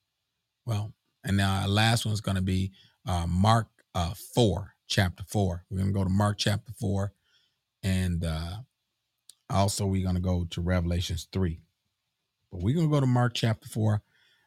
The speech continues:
after we go to First Corinthians chapter ten. All right, we're gonna get out of here. We want you to write these down. Mark chapter four.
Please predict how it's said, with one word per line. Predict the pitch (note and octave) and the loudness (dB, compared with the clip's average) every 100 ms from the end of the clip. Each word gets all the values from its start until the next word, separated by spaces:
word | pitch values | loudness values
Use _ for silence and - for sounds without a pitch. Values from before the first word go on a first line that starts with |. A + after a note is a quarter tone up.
| _ - | _ 0
after | A#2 A2+ A2 | 0 0 -2
we | G2 | 0
go | F#2+ F#2+ | 0 -2
to | F#2 - F#2+ F#2 B2+ D3+ | -4 -4 -4 -4 -8 -12
First | - G2+ F#2 | -2 0 0
Corinthians | F#2 F#2 F2+ F2 | 0 -2 0 -2
chapter | - E2 D#2+ E2 | -2 -2 -4 -8
ten. | - E2 G2 - _ _ _ _ - | -4 -4 -6 -16 _ _ _ _ -4
All | |
right, | G2+ C3 | -4 -2
we're | G#2 | -2
gonna | B2+ | -2
get | B2+ B2 | 0 2
out | A#2+ | 2
of | A2+ | 2
here. | A2+ G#2+ - _ _ _ _ | 2 0 -4 _ _ _ _
We | - F2 | -8 -4
want | F#2+ B2+ C3 | 0 0 0
you | D3 | -2
to | |
write | B2 A#2+ | 0 0
these | A#2+ A#2 A2+ | 0 -2 0
down. | F#2 F#2 G2 _ _ _ - | -2 -2 -6 _ _ _ -6
Mark | F2+ G2 A#2 - | 0 2 2 2
chapter | A#2+ A2+ - | 2 2 0
four. | - F#2 E2+ | -4 -4 -4